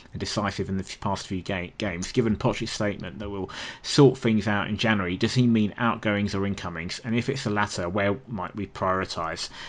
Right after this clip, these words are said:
Similar sort of thing. Ed Brad, "The squad has got stale over the last couple of seasons. Many, not many, uh, new first team senior players, et cetera. Who would you move on from the current first team squad, and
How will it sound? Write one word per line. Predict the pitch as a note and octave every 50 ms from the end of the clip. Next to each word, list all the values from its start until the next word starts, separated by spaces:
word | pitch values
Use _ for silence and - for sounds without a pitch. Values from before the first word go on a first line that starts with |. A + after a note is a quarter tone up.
| - -
Similar | - - - G#2 G2+ F#2+ F2+
sort | - - G#2 F#2 F#2
of | G2 F#2+
thing. | - - C#3 C#3+ C#3 C3 C3 -
Ed | - G2 F#2+ - -
Brad, | B2 C3 C3 C3 B2 - - - - - - - - - -
"The | -
squad | - - - C#3 C#3 C3+
has | C3 C3+
got | - A2+ -
stale | - - C3 B2 A#2
over | A2+ G#2+ G2
the | G#2+ G#2+
last | G#2 G#2 - -
couple | - A#2 - A2+
of | G#2
seasons. | - A#2 A2+ G#2 G2 G2 F#2+ - - -
Many, | - C3+ B2 B2 B2 A#2+ A#2+ A#2+ A2 - - - - - - - - - - - - - - - - - - -
not | E3+ F#3 C#3+ E3+
many, | E3+ D#3+ D#3 D3+ D3+ D3+ D3 C#3+ C#3+
uh, | C#3 C3+ - - - B2+ C3 C#3 C#3 C3 B2+ B2 B2+ B2
new | C3+ C#3 C#3
first | C3+ - C#3+ B2+ A#2 C3+ - - - - - - - - _ - - - - - -
team | - - C3+ C3 B2+ B2
senior | A#2 - C3+ C3 B2 B2 A#2
players, | A2+ - A#2+ A2 A2 G#2+ G2+
et | A2 -
cetera. | - - C3+ - - - B2+ A#2 A2 - - - -
Who | - D3 D3+ D#3
would | D3+ C#3 C#3
you | D3 C#3
move | C3+ C3+ C3+ C3 A#2+ B2
on | A#2+ A#2+ A2+
from | - - A2+
the | A2 G#2+
current | - - A#2 A#2 G2 -
first | - B2 A#2 A2 - -
team | A#2+ A2+ A2
squad, | A2 - - - A#2+ G#2 F#2+ - - -
and | G#2 G2+ G2+ G2+ F#2+ -